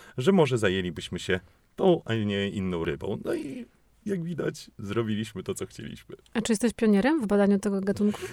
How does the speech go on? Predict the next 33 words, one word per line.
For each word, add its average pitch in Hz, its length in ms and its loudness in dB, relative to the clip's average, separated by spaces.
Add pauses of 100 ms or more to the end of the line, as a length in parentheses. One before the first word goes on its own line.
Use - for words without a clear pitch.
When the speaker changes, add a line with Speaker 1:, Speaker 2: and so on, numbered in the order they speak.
Speaker 1:
Nie, 185 360 8
oczywiście, 131 600 0
to 131 140 -6
są 135 200 0
badania 135 920 0
wieloletnie, 123 640 2
tak? 113 200 -2
Bo 101 140 -4
wielu 180 260 2
naukowców 104 560 -4
dotyka 101 500 0 (280)
różnych 110 420 4
gatunków, 92 640 -4
ale 123 140 0
na 123 120 -2
przykład - 320 -6
poszczególne 117 760 -2 (160)
takie 104 240 -6
warianty 110 540 0
badania, 87 520 -2 (380)
no 123 220 4
one 156 240 2
nie 170 180 2
są, 165 580 0
może 127 360 0
nie 117 260 2
były 139 300 0
dotknięte, 175 760 -4 (460)
więc 143 440 0
część 190 340 6
może 120 220 4
jest 147 320 -2
innowacyjna, 226 1000 4